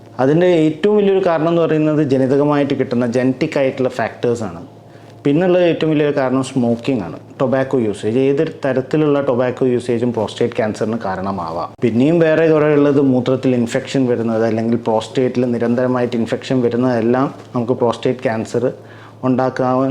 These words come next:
ഏഹ്, ഉണ്ടാക്കാൻ ഒരു കാരണമായേക്കാം. അപ്പം പ്രോസ്റ്റേറ്റ് ക്യാൻസറിനെ പറ്റി ആളുകൾക്ക് ഏറ്റവും കൂടുതൽ ആശങ്ക എന്താണെന്ന് വെച്ച് കഴിഞ്ഞാൽ മൂത്ര തടസ്സമില്ല, മൂത്രത്തിനൊരു ബുദ്ധിമുട്ടും ഇല്ല, പിന്നെ എങ്ങനെ അത് പ്രോസ്റ്റേറ്റ് ക്യാൻസർ ആവും?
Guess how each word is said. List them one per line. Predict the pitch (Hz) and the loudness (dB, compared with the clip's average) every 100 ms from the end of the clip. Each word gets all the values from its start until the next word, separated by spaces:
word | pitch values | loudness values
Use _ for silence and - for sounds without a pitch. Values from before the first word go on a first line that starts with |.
| - - | -4 -4
ഏഹ്, | 135 127 | -2 0
ഉണ്ടാക്കാൻ | 123 123 127 127 123 | 0 -2 -2 -2 0
ഒരു | 120 | 0
കാരണമായേക്കാം. | 117 107 117 110 98 92 - - - 147 | -2 0 0 -2 -2 -4 -8 -12 -6 -2
അപ്പം | 156 170 156 | 0 0 2
പ്രോസ്റ്റേറ്റ് | 156 190 185 | 2 2 4
ക്യാൻസറിനെ | 185 170 170 170 | 2 2 2 2
പറ്റി | 160 160 143 | 2 2 2
ആളുകൾക്ക് | 143 156 156 151 | 2 2 2 0
ഏറ്റവും | 156 151 | 0 0
കൂടുതൽ | 147 143 | 2 2
ആശങ്ക | 123 135 139 131 | 0 0 0 2
എന്താണെന്ന് | 135 135 | 2 0
വെച്ച് | 127 139 | -2 -2
കഴിഞ്ഞാൽ | 131 123 123 165 - - - 147 | -2 0 0 0 -4 -14 -4 -2
മൂത്ര | 147 151 151 | 0 2 2
തടസ്സമില്ല, | 143 151 143 120 127 | 0 2 2 2 2
മൂത്രത്തിനൊരു | 139 147 156 160 151 165 151 127 - - - | 2 2 0 2 2 2 0 -4 -10 -10 -2
ബുദ്ധിമുട്ടും | 139 147 156 151 165 123 | 0 2 0 0 0 2
ഇല്ല, | 110 - - - - 160 | 0 -4 -12 -20 -6 -2
പിന്നെ | 165 160 | 0 0
എങ്ങനെ | 175 175 | 0 0
അത് | 156 | 0
പ്രോസ്റ്റേറ്റ് | 151 131 139 117 | 0 0 -2 -2
ക്യാൻസർ | 131 117 110 | -2 -2 -2
ആവും? | 85 | -4